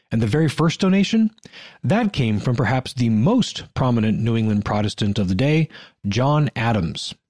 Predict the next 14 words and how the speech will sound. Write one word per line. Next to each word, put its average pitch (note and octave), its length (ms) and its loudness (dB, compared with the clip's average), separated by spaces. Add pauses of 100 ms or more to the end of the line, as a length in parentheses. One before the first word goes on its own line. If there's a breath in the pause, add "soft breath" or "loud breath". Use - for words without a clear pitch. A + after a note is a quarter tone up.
(100)
He A#3 140 2
gave A#2+ 320 0
a G#2+ 60 -2
hundred E3+ 380 2
dollars, B2+ 520 -2 (140)
or A#2+ 280 0 (120)
two E3+ 100 2
thousand B2 380 0
three A#2 180 -2
hundred B2+ 360 2
dollars F#2+ 360 0
in G2 80 -4
today's C3+ 320 0
money, E2+ 300 -4